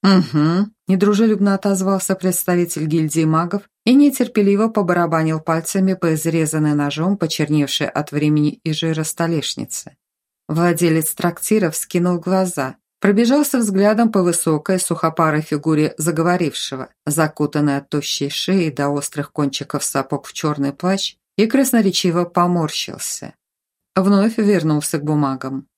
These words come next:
«И Линетта Девера», зачитал имя со второго удостоверения. «Светлый маг». «Здравствуйте», вежливо улыбнулась Лина, пытаясь сгладить впечатление от неуважительного поведения напарника.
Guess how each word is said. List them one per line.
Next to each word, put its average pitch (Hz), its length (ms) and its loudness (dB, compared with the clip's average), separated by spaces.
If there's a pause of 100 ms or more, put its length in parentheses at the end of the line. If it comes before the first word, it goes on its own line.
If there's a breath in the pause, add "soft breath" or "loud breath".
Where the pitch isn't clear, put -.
(640)
«И 254 280 4
Линетта 220 880 4
Девера», 143 680 0 (600)
зачитал 156 600 -2
имя 208 200 2
со - 140 -6
второго 143 380 -4
удостоверения. 139 840 -4 (460)
«Светлый 151 680 -2
маг». 127 500 -10 (720)
«Здравствуйте», 233 800 -2 (480)
вежливо 151 440 0
улыбнулась 156 540 -2
Лина, 185 360 2 (160)
пытаясь 226 360 2
сгладить 202 440 0
впечатление 202 680 2
от 156 120 -4
неуважительного 185 760 2
поведения 196 560 2
напарника. 139 760 -2